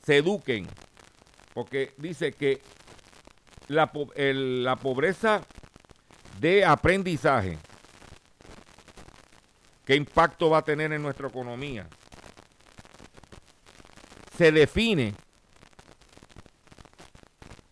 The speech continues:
que define el porcentaje de niños de diez años incapaces de leer y comprender un relato simple,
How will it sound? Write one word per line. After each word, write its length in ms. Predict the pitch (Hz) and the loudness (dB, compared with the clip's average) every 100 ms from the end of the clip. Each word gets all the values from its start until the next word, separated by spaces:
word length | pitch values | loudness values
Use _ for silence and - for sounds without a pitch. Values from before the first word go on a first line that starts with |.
| _ _ _ _ _ - - - - - - - | _ _ _ _ _ -20 -20 -20 -20 -20 -20 -2
que 100 | 160 | 2
define 420 | 151 139 185 233 | 2 2 -2 2
el 100 | 233 | 2
porcentaje 920 | - 165 139 - 139 127 - 190 208 202 | 2 2 2 2 0 0 2 4 4 4
de 160 | 175 | 2
niños 400 | 165 196 151 107 87 - - - - - - - - | 0 -2 -2 -4 -6 -12 -20 -20 -20 -20 -20 -20 -2
de 220 | 113 139 | 4 4
diez 340 | 135 185 202 - | 4 4 2 0
años 420 | - 196 180 135 - | 0 0 0 -4 -4
incapaces 840 | 151 147 - 135 - 180 175 208 170 | -6 -4 0 0 2 2 4 2 2
de 200 | 180 160 | 2 4
leer 640 | 143 151 185 208 202 165 _ - - - | 6 6 4 2 0 -6 _ -20 -20 -10
y 140 | 147 127 | -6 -2
comprender 840 | 151 143 - 135 135 127 180 208 | -2 -2 -4 -4 -4 -2 -2 -2
un 160 | 202 | -4
relato 460 | 156 139 160 180 180 | -2 0 0 0 -4
simple, 640 | - 196 170 117 - 113 | -4 -8 -8 -10 -10 -10